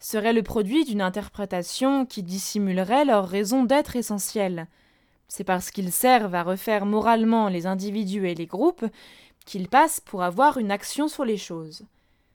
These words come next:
Mais si cette hypothèse nous a permis de rendre compte des faits, on ne peut dire qu'elle ait été directement démontrée.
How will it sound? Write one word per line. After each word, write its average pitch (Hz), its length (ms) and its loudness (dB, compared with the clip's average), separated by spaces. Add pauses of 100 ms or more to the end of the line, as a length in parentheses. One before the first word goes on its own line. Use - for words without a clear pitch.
(420)
Mais 220 180 0
si 285 220 -2
cette 311 340 2
hypothèse 214 600 0
nous 185 220 -6
a 180 80 -2
permis 185 360 -2
de 196 100 -2
rendre 202 380 -2
compte 226 420 -6
des 160 140 -10
faits, 262 340 -2 (580)
on 220 120 -2
ne 233 100 4
peut 311 260 0
dire 240 460 -2
qu'elle 202 180 -4
ait 196 40 0
été 208 380 -2
directement 226 680 -2
démontrée. 190 640 -4